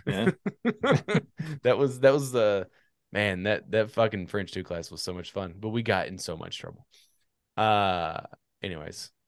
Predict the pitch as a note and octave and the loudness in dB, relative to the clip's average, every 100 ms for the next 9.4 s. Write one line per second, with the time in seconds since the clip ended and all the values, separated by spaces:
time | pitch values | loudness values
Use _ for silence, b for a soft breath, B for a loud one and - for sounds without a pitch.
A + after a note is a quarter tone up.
0 | - A2+ A#2 - A#2 F#2 E2+ - _ _ | -8 -4 -2 -2 -4 -6 -10 -10 _ _
1 | _ _ _ _ _ _ - C3+ C3+ A#2 | _ _ _ _ _ _ 2 6 8 8
2 | A2 A#2 C#3 A2+ A2+ F#2 - G2+ E2+ E2+ | 6 6 6 6 2 -2 -2 0 0 0
3 | - _ E2+ E2 D#2+ F#2+ G2 F#2+ F2 D#2+ | -4 _ -6 -4 -4 -4 -2 -2 -2 0
4 | E2+ E2+ - G#2 F2 E2 F#2+ - - F2 | -2 -2 -6 -6 -4 -6 -8 -10 -8 -6
5 | E2 E2+ F2+ F2+ _ _ _ G#2+ G#2 B2+ | -6 -6 -10 -14 _ _ _ -2 4 4
6 | A#2 - B2+ C3+ A#2 A#2 A#2 - G#2+ F#2+ | 2 0 2 4 8 8 6 4 0 2
7 | F#2 F#2 G2 F2+ D#2+ F2 F2+ E2+ - F2+ | 2 2 2 0 -2 2 2 2 -2 -2
8 | F2+ F2+ - - F2+ D#2+ D#2+ - G2+ F#2+ | 0 0 0 -4 -4 -2 -6 -8 -8 -6
9 | F2 F#2+ - - | -6 -8 -10 -14